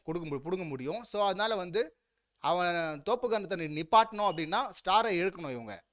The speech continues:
இப்ப தம்பி வந்து ஏற்கனவே கால் வலின்னு சொல்லிட்டு இருக்கிறான். உண்மையாவே நீங்க தம்பியா நினைக்கிறது இருந்தா அவனை தோப்பு கரணம் போட வேணாம், அவனை போட சொல்லாத, இந்த ஸ்டாருக்காக தானே வந்த, இந்தா எடுத்துட்டு போ அப்படின்னு கொடுத்துருக்கணும். ஆனா கொடுக்கல. நூறு தோப்பு கரணம் தாண்டிடுச்சு, நூத்தி இருபது வந்துருச்சு.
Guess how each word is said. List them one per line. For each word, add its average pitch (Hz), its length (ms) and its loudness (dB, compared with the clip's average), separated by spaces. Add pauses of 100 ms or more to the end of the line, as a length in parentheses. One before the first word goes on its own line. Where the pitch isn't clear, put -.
(100)
இப்ப 151 200 -6
தம்பி 220 380 -2
வந்து 214 400 -4
ஏற்கனவே 208 560 -2
கால் 208 220 2
வலின்னு 196 240 -2
சொல்லிட்டு 156 320 -8
இருக்கிறான். 113 320 -8 (480)
உண்மையாவே 233 400 2
நீங்க 190 320 -4
தம்பியா 175 280 -2
நினைக்கிறது 147 180 -6
இருந்தா 123 420 0
அவனை 196 180 -2
தோப்பு 214 280 -4
கரணம் 185 240 -4
போட 185 200 0
வேணாம், 156 400 -2 (420)
அவனை 151 220 -4
போட 208 180 0
சொல்லாத, 156 360 -2
இந்த 160 220 0
ஸ்டாருக்காக 175 500 0
தானே 170 180 -4
வந்த, 156 580 0
இந்தா 175 140 -2
எடுத்துட்டு 160 340 -4
போ 175 120 -2
அப்படின்னு 165 200 -10
கொடுத்துருக்கணும். 170 500 -8 (420)
ஆனா 160 180 -2
கொடுக்கல. 190 560 -4 (640)
நூறு 185 360 -4
தோப்பு 214 220 0
கரணம் 196 340 -2
தாண்டிடுச்சு, 165 500 -2 (420)
நூத்தி 220 200 -6
இருபது 214 340 -2
வந்துருச்சு. 165 440 -6